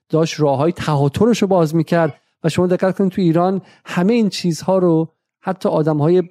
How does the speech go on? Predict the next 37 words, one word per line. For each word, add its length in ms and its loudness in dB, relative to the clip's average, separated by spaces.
به 60 -6
شکلی 460 -6
معتبر 560 -2
داخل 360 -2
نظام 540 0
مسخره 480 0
می‌کردن. 260 -2
اینها 320 2
راه‌های 480 2
مقاومته. 640 0
مثل 180 -2
اینکه 160 -2
شما 140 -2
بگید 180 0
من 60 0
می‌خوام 180 -4
برم 180 0
جنگ، 460 0
بعد 140 -2
می‌رم 180 0
کلاشینکوف 600 0
می‌خرم، 560 0
کاتیوشا 600 -4
می‌خرم، 540 -2
توپخونه 400 -6
می‌خرم 340 0
و 80 0
غیره. 280 2
سری 160 0
بگن 240 0
در 120 -2
جهان 360 0
امروز 280 0
چه 100 -6
کسی 180 0
توپخونه 360 -2
می‌خره؟ 360 0